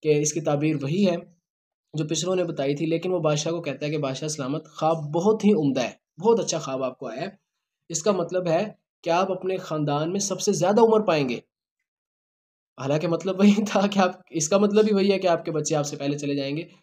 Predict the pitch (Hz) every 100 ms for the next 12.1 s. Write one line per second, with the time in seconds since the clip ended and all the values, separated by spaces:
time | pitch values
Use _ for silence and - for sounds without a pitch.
0 | _ _ 139 175 226 220 - 175 175 170
1 | 196 - 208 - 196 196 214 208 - -
2 | 151 147 165 151 120 80 _ _ _ _
3 | 160 190 190 208 180 170 190 151 151 170
4 | 151 147 180 156 156 - 160 - 202 190
5 | 165 170 170 165 156 143 - _ _ -
6 | 165 160 170 160 - 156 160 160 151 143
7 | 143 147 151 143 120 117 147 196 _ _
8 | _ _ _ _ _ 170 180 160 - 175
9 | 226 277 220 220 254 262 214 190 233 233
10 | 202 196 208 190 180 202 - 185 214 214
11 | 196 185 175 185 165 151 160 117 104 110
12 | 107